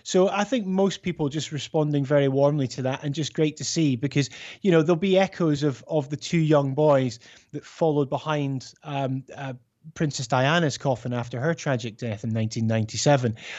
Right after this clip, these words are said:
And so I think just to see them together, united, you know, with, with both their wives there as well, just a united front, I think many people are, are very happy to see that. Though,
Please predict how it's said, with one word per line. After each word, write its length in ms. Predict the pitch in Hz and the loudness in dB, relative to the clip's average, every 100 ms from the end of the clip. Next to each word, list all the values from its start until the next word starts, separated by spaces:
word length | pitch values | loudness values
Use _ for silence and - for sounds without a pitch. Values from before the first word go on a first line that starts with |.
| - | -4
And 140 | 135 131 | -2 4
so 160 | 147 | 4
I 80 | 139 | 4
think 260 | - 165 151 | 4 0 -2
just 160 | 139 | -6
to 80 | 135 | -8
see 260 | - 180 175 | -4 -2 2
them 300 | 160 156 147 | 2 2 0
together, 560 | - 123 143 139 143 | -6 0 2 4 2
united, 760 | 131 147 147 139 135 147 135 131 - - - | 0 0 2 2 0 -2 -2 -2 -18 -20 -14
you 100 | - | -4
know, 300 | 131 123 131 - | 0 0 -2 -8
with, 360 | 160 147 139 151 | -2 0 0 0
with 240 | 147 - | -2 0
both 220 | 151 143 | -2 0
their 100 | 143 | -2
wives 360 | 131 139 139 123 | 2 2 2 0
there 180 | 135 131 | 0 0
as 140 | 120 | -2
well, 240 | 131 127 123 | -2 -2 -2
just 220 | 165 170 | -6 -6
a 40 | |
united 500 | 160 156 175 165 147 | -2 2 2 2 -4
front, 220 | - 143 139 | 0 -2 0
I 80 | 143 | -6
think 240 | 160 147 | -6 -4
many 240 | 156 151 | -2 -2
people 340 | 143 143 151 143 | -2 -4 2 2
are, 160 | 139 - | 2 0
are 100 | 151 | -2
very 240 | 151 160 | 2 2
happy 240 | 147 160 165 | 2 -2 -4
to 120 | 165 | -8
see 200 | - 220 | -2 0
that. 240 | 131 - | 0 0
Though, 300 | 165 196 196 | 4 6 4